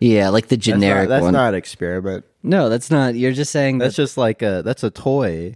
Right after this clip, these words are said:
Speaker 1: Also, it seems a lot more involved than, like, most,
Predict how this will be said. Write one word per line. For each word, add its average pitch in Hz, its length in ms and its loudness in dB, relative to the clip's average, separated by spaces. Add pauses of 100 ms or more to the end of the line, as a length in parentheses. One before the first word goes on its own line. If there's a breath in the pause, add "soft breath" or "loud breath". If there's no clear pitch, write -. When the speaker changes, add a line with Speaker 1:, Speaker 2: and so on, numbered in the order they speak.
(140)
Speaker 1:
Also, 135 340 -2
it 123 140 -4
seems 240 200 -2
a 156 60 -2
lot 123 200 0
more 127 180 -2
involved 92 680 -4
than, 92 140 -2
like, 87 200 -4
most, 90 640 -2